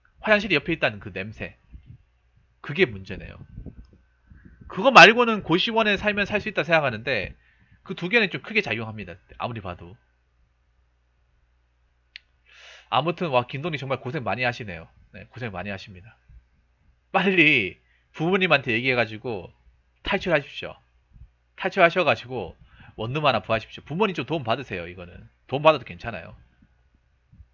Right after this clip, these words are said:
아, 참 대단하십니다. 고시원 사시는 분들.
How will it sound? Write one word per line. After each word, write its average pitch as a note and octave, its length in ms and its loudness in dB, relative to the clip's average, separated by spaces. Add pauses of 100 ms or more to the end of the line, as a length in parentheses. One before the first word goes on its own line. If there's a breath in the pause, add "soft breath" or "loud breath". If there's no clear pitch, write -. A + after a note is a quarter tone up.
(540)
아, G2 540 -4
참 F#2 260 -16 (960)
대단하십니다. F#3 560 4
고시원 A#2 300 -6
사시는 A2 260 -4
분들. E2 360 -14